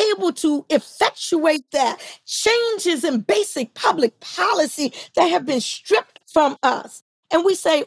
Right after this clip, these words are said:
all of these are choices that can and should be part of a reparations package for the victims. It should not be upon the perpetrator to say, "Well, your reparation is gonna be a scholarship."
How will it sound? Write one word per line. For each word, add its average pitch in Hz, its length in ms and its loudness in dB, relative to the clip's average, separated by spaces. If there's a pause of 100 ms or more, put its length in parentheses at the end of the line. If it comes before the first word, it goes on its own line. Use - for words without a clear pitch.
all 349 220 2
of 302 120 -4
these 262 260 -4
are 240 100 2
choices 247 640 -2 (240)
that 285 300 2
can 427 260 0 (160)
and 381 80 -6
should - 300 0
be 285 160 0
part 262 420 2 (300)
of 277 100 4
a 311 60 2
reparations 254 800 -2 (200)
package 240 540 0 (240)
for 254 460 2 (280)
the 262 140 2
victims. 381 720 0 (240)
It 339 140 2
should 440 300 0
not 359 240 0
be 320 280 2
upon 269 360 0
the 240 80 0
perpetrator 254 800 0
to 233 160 -10
say, 247 240 2 (260)
"Well, 349 120 4
your 359 200 0
reparation 330 560 0
is 269 100 2
gonna 285 200 0
be 285 100 0
a 254 60 2
scholarship." 269 680 -2